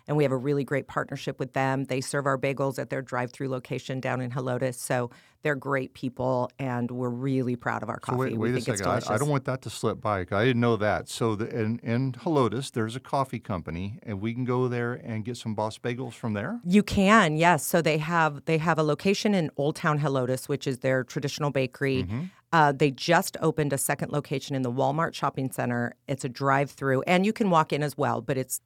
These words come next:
Speaker 1: mostly a drive-through. They serve Boss Bagels, they serve their very famous Big Cream Puff, and they serve some different things and, um, all of their wonderful coffee drinks. So if you're
Speaker 2: Wow.
Speaker 1: craving a Boss Bagel and you're closer to Helotes than you are to,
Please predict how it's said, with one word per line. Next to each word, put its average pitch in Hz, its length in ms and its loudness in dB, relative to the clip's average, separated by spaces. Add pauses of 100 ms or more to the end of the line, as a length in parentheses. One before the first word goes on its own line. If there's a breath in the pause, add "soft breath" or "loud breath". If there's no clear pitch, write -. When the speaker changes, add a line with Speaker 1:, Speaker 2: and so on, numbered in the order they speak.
(140)
Speaker 1:
mostly 151 380 0
a 147 60 0
drive-through. 127 500 -2 (380 loud breath)
They 156 100 6
serve 135 320 -2
Boss 151 240 4
Bagels, 147 480 2
they 127 140 -2
serve 123 300 -6
their 123 140 -4 (200)
very 156 260 4
famous 143 400 -2
Big 120 220 -6
Cream 180 280 0
Puff, 147 400 0 (300 soft breath)
and 147 140 2
they 147 40 2
serve 139 220 -2
some 151 160 -4
different - 300 -4
things 135 340 0 (100)
and, 127 460 -2
um, 131 160 -2
all 139 180 0
of 120 120 -4
their 131 100 0
wonderful 135 540 0
coffee 120 280 -6
drinks. - 340 -8
So 123 280 0 (160)
if 135 160 -4
you're 139 160 4
Speaker 2:
Wow. - 60 -6
Speaker 1:
craving 175 420 4
a 180 60 2
Boss 160 240 4
Bagel 156 380 2
and 139 100 -2
you're 123 100 -4
closer 160 380 -2
to 156 100 0
Helotes 147 480 -2
than 143 140 -4
you 135 140 0
are 139 180 4
to, 135 380 -4